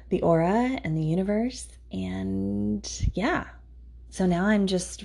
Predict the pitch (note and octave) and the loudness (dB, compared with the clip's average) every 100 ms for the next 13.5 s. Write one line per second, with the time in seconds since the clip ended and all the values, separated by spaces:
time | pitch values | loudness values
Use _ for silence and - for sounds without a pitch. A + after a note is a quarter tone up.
0 | F3 F3 F3 E3 D#3+ - E3 E3 A#3+ F#4 | -4 2 4 4 2 0 -2 2 2 2
1 | F#4 - - G3 F#3 F3+ F3+ F3+ F3 D#3+ | -2 -6 -2 4 6 6 4 0 -6 -8
2 | - D#3 A#3 E4 - - - F#3+ F3+ G3 | -6 -4 -4 -6 -16 -14 -6 -2 -2 -4
3 | - F3+ - F3 E3 E3 - E3+ F3 F3+ | -6 -10 -8 -6 -6 -8 -8 -6 -6 -6
4 | F#3+ F#3 - E3 E3 E3+ D3+ E3 G3 C4+ | -4 -2 0 -2 -2 -4 -2 0 -2 -4
5 | - - - - - - - - - - | -8 -18 -18 -18 -18 -20 -18 -18 -18 -20
6 | - - - - G3 F#3 F3+ F3+ E3+ D#3+ | -20 -20 -12 0 4 4 4 2 0 0
7 | F3+ F3 - - - - - - - - | 0 -2 -6 -12 -12 -14 -20 -20 -20 -20
8 | - - - - F3+ F3 F3 E3+ E3 - | -20 -20 -20 -10 -2 0 2 2 0 -4
9 | - - - - - - - - - - | -14 -20 -20 -20 -20 -20 -20 -20 -20 -20
10 | - - - G#3+ G3 F#3+ F#3 F3+ - - | -16 -6 0 2 4 2 2 2 -2 -10
11 | - - - - - - F#3+ F3+ - - | -20 -20 -20 -20 -18 -8 -6 -6 -10 -20
12 | - - - - G#3 B3 - - A3 G#3+ | -20 -20 -6 4 6 6 2 4 4 4
13 | G#3 - F#3 F3 F3 | 0 -4 -4 -2 -2